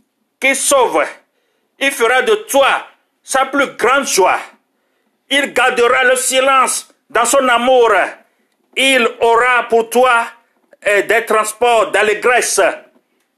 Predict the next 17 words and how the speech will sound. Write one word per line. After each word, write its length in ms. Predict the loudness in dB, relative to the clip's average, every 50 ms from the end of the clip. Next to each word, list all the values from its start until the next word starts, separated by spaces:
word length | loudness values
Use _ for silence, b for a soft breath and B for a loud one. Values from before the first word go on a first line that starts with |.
| _ _ _ _ _ _ _ _ _ _ _ _ -20 _ -12
À 140 | -12 -10 -10
ceux 360 | -6 -2 0 2 2 2 0
qui, 280 | -2 -4 -4 -4 -6 -8 B B B B B B B B B B B
placés 720 | -2 0 0 0 0 0 0 0 2 0 0 -2 -8 _ _ _ _ _ _ _
dans 360 | -6 -2 0 0 0 0 -2 -4 -10 _ _ _
des, 240 | -2 0 0 0
des, 280 | -2 0 -2 -2 -2 -2 -6 -2
euh, 160 | 0 0 0 0
situations 680 | -2 -6 -6 -4 -2 0 0 0 -2 -2 -2 -2 -2
différentes, 720 | -2 -4 -6 -2 -2 0 0 0 -2 -2 -6 -12 -18 _ _ _ _ _ _ _ _ _ _ _ _ _ _ _ _ _ _ _ _
vivent 580 | _ -20 -12 -6 -4 -4 -4 -2 0 0 0 0
dans 120 | 0 -2 0
l'affliction, 920 | 0 0 -2 -2 -4 -10 -8 -8 -8 -8 -8 -4 0 0 0 0 -2 -4 -10 _ _ _ _ _ _ _ _ _ _ -6
la 180 | -4 -4 -4
tristesse 840 | -4 -4 -6 -6 -6 -6 -6 -4 -2 -2 -2 -2 -2 -6 -10 -16 -20 _ _ _ _ _ _ _ _ _ _ _ _ -4
et 420 | 0 0 2 2 0 -2 -6 _ _ _
l'anxiété. 1000 | -6 -4 -4 -4 -4 -6 -6 -4 -4 -4 -4 -2 -2 0 0 0 -4 -8 -12 _